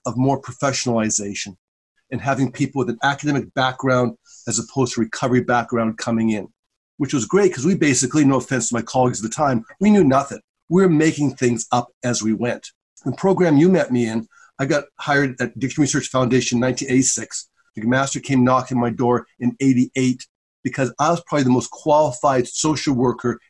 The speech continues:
in the community to teach addiction, and I had two years experience. So we literally were making up as we went.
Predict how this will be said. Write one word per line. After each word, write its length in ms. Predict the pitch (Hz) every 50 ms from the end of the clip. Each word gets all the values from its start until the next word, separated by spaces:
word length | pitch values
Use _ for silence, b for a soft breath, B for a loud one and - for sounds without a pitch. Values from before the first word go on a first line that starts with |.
| b
in 80 | - 123
the 80 | 113 -
community 600 | - - 143 139 147 147 139 123 110 107 - - _ _
to 100 | - 117
teach 260 | - - 165 135 - 127
addiction, 480 | 113 - 160 - - - 113 110 - b b b b -
and 100 | 131 139
I 80 | 143
had 120 | 131 123 -
two 140 | - -
years 180 | 143 135 131 113
experience. 600 | 110 - - - 117 110 107 98 - - - - _ _ _ _ _ _ _
So 140 | - - 135
we 140 | 127 131 131
literally 320 | 135 160 170 175 170 160
were 420 | 156 147 143 151 147 143 135 - -
making 440 | - 127 135 147 147 - - 143 139
up 160 | 135 120 - -
as 180 | 131 120 - 127
we 100 | 123 117
went. 400 | 110 110 120 110 - - -